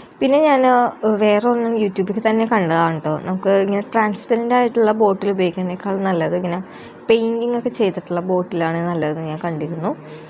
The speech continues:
ഉം, ഞാനിത് പെയിൻ്റൊക്കെ ചെയ്തത് നമ്മുടെ ലോക്ക്ഡൗണിൻ്റെ സമയത്ത്, ആ സമയത്തൊക്കെ ചെ-,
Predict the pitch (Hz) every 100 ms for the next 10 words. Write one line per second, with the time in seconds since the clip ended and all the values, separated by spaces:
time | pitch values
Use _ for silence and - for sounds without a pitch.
0 | - - 220 220 196 220 220 254 247 277
1 | 302 - 262 240 214 220 226 247 226 208
2 | 202 202 220 220 202 196 202 202 196 185
3 | 208 208 226 247 220 190 190 - 196 -
4 | 202 214 269 254 214 190 208 - -